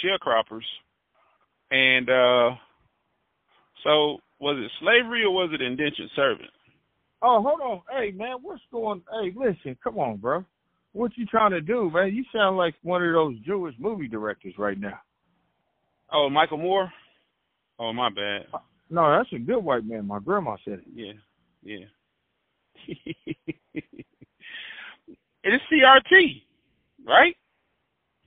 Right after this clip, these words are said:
Speaker 2: Oh, yeah, yeah, but, I mean, I want, I want
Speaker 1: They,
Speaker 2: the people
Speaker 1: they say,
Speaker 2: to learn, but I
Speaker 1: they
Speaker 2: don't
Speaker 1: say
Speaker 2: want to,
Speaker 1: critical,
Speaker 2: I don't want the sla-
Speaker 1: they say critical race theory, right? Well, what's the race? What, what, what, what are we racing off to?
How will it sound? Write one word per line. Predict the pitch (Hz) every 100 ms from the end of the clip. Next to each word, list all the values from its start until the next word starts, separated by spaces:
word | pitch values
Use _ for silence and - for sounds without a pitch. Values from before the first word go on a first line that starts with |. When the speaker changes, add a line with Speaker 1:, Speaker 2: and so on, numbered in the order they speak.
| -
Speaker 2:
Oh, | 220
yeah, | 214 233 240
yeah, | 240 240
but, | 202 196 170
I | 208
mean, | 226 202
I | 214
want, | 240 233 -
I | 196
want | 226 226 - -
Speaker 1:
They, |
Speaker 2:
the | 156 -
people | 220 262 170
Speaker 1:
they |
say, | 190 180
Speaker 2:
to |
learn, | 214 220
but | 160 151
I | 190
Speaker 1:
they |
Speaker 2:
don't | 202
Speaker 1:
say | 190
Speaker 2:
want | 190
to, | 165
Speaker 1:
critical, | 214 202
Speaker 2:
I | 202
don't | 175
want | 180
the | 147 -
sla- | 175 233 _ _ _ _ _ _ - _ _
Speaker 1:
they | 160 151
say | 180 160
critical | 214 190 - 135
race | 170 233 -
theory, | 139 139 135 -
right? | - 139 196 _ _ _ _ _ _ _ _ _ _ _ _
Well, | 139
what's | 147 202 -
the |
race? | 139 214 - - - _
What, | 254 202 165
what, | 147 175
what, | 156 175
what | 175
are | 196
we | 185
racing | 196 214 190
off | 202 202 -
to? | 98